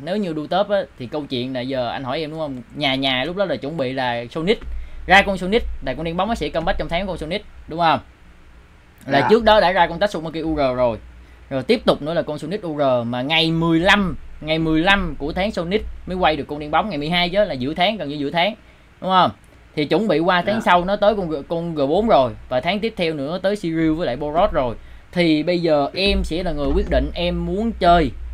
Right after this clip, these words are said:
Speaker 1: S S R cộng tiếp hay là chơi U R.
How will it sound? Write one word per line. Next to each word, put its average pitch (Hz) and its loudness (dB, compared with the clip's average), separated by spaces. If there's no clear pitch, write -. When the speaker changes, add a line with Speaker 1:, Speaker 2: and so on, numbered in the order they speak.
Speaker 1:
S 196 -2
S 214 0
R 175 0
cộng 123 -2
tiếp 214 4
hay 151 -2
là 127 0
chơi 156 4
U 143 -4
R. 135 2